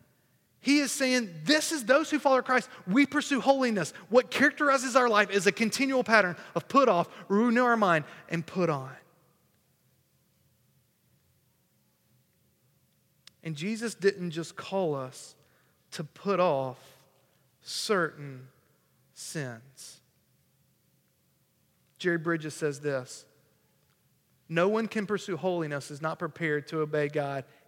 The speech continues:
in every area of his life." So there must be a, a comprehensive desire to put off all sin, and there must be a continual practice of our lives. If we're gonna grow in maturity in Christ,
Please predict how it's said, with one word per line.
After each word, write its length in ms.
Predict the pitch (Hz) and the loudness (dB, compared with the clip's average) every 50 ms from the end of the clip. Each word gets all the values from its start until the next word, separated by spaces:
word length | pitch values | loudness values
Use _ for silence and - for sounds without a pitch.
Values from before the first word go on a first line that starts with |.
| _ | _
in 160 | 156 151 147 - - | -10 -10 -10 -8 -4
every 540 | 165 175 170 160 175 180 180 175 175 165 - - _ _ _ _ - | -4 -4 -2 -2 -2 -2 0 0 0 -2 -6 -12 _ _ _ _ -2
area 600 | 175 170 156 147 143 139 135 131 127 131 127 127 - _ _ _ _ _ _ _ - | 0 0 2 0 0 -2 -4 -4 -6 -6 -8 -12 -18 _ _ _ _ _ _ _ -6
of 120 | 151 143 | -4 -4
his 180 | 143 135 135 160 | -4 -4 -4 -4
life." 320 | 147 131 135 139 135 - - _ _ _ _ _ _ _ _ _ _ _ _ _ _ | -4 -4 -4 -6 -10 -14 -20 _ _ _ _ _ _ _ _ _ _ _ _ _ _
So 140 | - - 180 | -8 -4 0
there 140 | 170 185 196 | 2 2 2
must 260 | 202 202 175 - - | 2 0 -2 -2 -2
be 300 | - 202 185 175 156 - - - - - | 0 0 0 0 0 -4 -8 -16 -10 -4
a, 160 | - 165 165 160 - | -2 0 0 0 -4
a 60 | 160 | -8
comprehensive 920 | 156 - - 202 220 220 - 226 190 175 214 226 - - 240 226 214 180 - - - - - | -6 -4 0 2 2 4 4 2 2 2 0 -2 0 4 4 4 4 4 -2 -16 -18 -10 -4
desire 420 | 160 180 160 160 170 185 196 214 208 | -2 0 2 2 4 4 4 4 2
to 60 | 190 | 0
put 200 | - - 208 196 | 0 0 2 2
off 140 | 196 165 190 | 2 2 2
all 240 | 170 190 208 208 | 0 0 0 0
sin, 400 | - - - 214 208 208 208 185 - - - - - | 0 -2 -4 -2 0 0 0 0 -4 -8 -16 -10 -4
and 240 | 202 214 226 220 208 | 0 2 2 4 4
there 100 | 208 208 | 4 4
must 220 | 214 220 190 - | 4 2 -2 -2
be 120 | - 233 208 | 0 0 0
a 40 | - | 0
continual 460 | - 202 196 - - 220 214 208 185 | 0 -2 -4 -2 -2 -2 0 0 0
practice 400 | - - 208 196 196 - 190 - | 2 2 2 2 2 -2 -6 -4
of 100 | 185 175 | 0 2
our 80 | 185 | 2
lives. 260 | 196 196 175 165 147 156 | 4 4 4 2 2 0
If 140 | 170 147 - | -2 0 0
we're 120 | 220 240 | 0 0
gonna 120 | 247 247 262 | 0 0 2
grow 160 | 233 240 226 | 2 2 2
in 60 | 208 | 2
maturity 340 | 190 170 - 220 220 214 208 | 0 -4 -4 -2 -2 -2 -2
in 60 | 190 | -2
Christ, 400 | - - 202 175 160 156 139 - | 0 2 4 4 4 2 0 -4